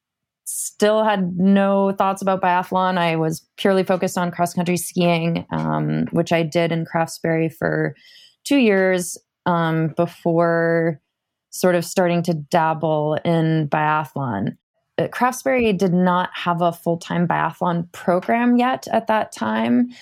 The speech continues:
So the way I got involved was with some part-time coaching by, from Algis Shelna, who, he's a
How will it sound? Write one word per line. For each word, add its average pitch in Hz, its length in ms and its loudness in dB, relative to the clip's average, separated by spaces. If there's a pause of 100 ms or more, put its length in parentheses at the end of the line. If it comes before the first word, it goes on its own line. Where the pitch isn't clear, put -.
(120)
So 180 220 0
the 170 120 2
way 175 300 2
I 165 320 0 (460)
got 170 280 0
involved 170 680 0
was 160 500 0 (300)
with 170 200 0
some 170 420 -2 (340)
part-time 185 680 0
coaching 180 880 0 (420)
by, 170 220 -2 (240)
from 180 200 0
Algis 180 480 0
Shelna, 185 560 0
who, 165 440 2 (200)
he's 170 300 0
a 160 340 2